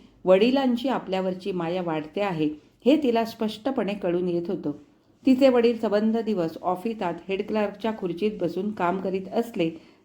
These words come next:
तरी जेवढा वेळ ते घरी असत, तेवढ्या वेळात अचलेबद्दल तिच्या आईची वाढती हेळसांड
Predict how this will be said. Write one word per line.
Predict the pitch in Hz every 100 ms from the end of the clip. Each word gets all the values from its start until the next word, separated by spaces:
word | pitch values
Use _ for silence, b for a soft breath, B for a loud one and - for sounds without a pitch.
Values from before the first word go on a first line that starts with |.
| -
तरी | 254
जेवढा | 233 196 180 180 247
वेळ | 240 226
ते | 233
घरी | 185 165 165 240
असत, | 196 165 156 b b _
तेवढ्या | 233 233 247 254
वेळात | 208 202 202
अचलेबद्दल | 190 185 208 220 196 160 156 160
तिच्या | 202 185 208 - -
आईची | 190 214 214 208
वाढती | 175 170 175 214
हेळसांड | 202 185 165 202 165